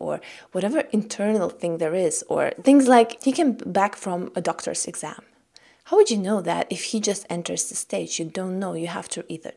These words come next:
tell it in dialogue, or you have to, uh, show it in something, you know, like him having a bandage or something. And this is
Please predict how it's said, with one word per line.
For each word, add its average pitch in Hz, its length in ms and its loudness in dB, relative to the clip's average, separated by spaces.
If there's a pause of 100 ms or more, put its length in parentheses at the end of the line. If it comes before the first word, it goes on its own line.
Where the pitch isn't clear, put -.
tell 156 200 -8
it - 180 -6
in 156 200 -10
dialogue, - 520 -6 (300)
or 285 160 6
you 370 160 4
have 196 360 -6 (280)
to, 175 240 -4 (240)
uh, 156 40 -8
show 302 340 6
it - 280 -2
in 175 100 -4
something, - 540 -8 (640)
you 180 100 -6
know, 202 240 -2 (220)
like - 320 -2
him 165 240 -4
having 165 360 -6
a 165 60 -6
bandage 170 420 -8
or - 60 -14
something. - 460 -10 (460)
And 202 140 4
this 320 160 2
is 453 220 4